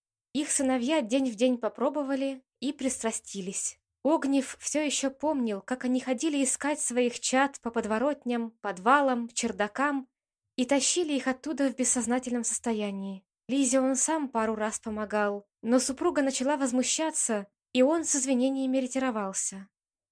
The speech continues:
Лиза поняла и не обиделась. "Анна?" — вскинул брови Огнев. "Анна", — выдохнула она, пряча взгляд. "Привет, Сергей, как поживаешь?" "Да ничего, нормально. На даче.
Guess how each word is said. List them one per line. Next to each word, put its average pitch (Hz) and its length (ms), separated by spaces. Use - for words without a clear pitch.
Лиза 233 340
поняла 247 500
и 262 100
не 262 140
обиделась. 190 800
"Анна?" — 226 560
вскинул 262 540
брови 240 320
Огнев. 202 600
"Анна", — 220 560
выдохнула 233 640
она, 269 200
пряча 247 360
взгляд. 208 520
"Привет, 285 340
Сергей, 233 420
как 269 260
поживаешь?" 220 720
"Да 196 240
ничего, 262 480
нормально. 247 720
На 220 160
даче. 214 500